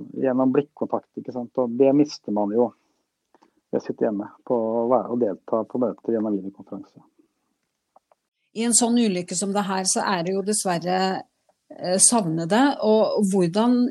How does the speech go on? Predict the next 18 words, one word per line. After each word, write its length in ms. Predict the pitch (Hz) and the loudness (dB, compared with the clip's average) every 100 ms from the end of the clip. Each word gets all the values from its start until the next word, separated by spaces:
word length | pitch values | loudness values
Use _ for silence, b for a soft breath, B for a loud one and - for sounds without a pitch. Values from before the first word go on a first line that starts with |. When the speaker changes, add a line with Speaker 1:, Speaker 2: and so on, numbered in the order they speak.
| - - | -4 -2
Speaker 2:
gjorde 480 | 226 269 254 156 165 | 4 4 4 2 0
dere 300 | 175 185 220 | 2 2 2
den 280 | 202 190 185 | 2 0 -2
kommunikasjonsjobben 960 | - 196 202 240 - 180 151 175 160 180 | 0 2 2 2 2 2 2 2 4 4
der, 320 | 160 160 165 - | 4 4 2 -2
eh, 460 | 190 180 180 180 170 | 0 2 2 2 2
da 220 | 180 180 | 2 2
dere 180 | 180 180 | 2 2
skulle 460 | 180 196 185 190 185 | 0 -2 0 0 4
gå 160 | 196 | 4
ut 540 | - 165 170 170 - 185 | 4 2 2 0 -4 0
med 560 | 165 165 165 170 175 | 2 2 2 2 0
antall 400 | - 175 139 156 | 0 -2 -2 -6
Speaker 1:
Ja, 80 | 160 | -2
vi 60 | - | -2
Speaker 2:
savnede? 240 | 165 151 165 | 0 0 2
Speaker 1:
hadde 120 | 143 151 | 2 2
jo 140 | 156 | 0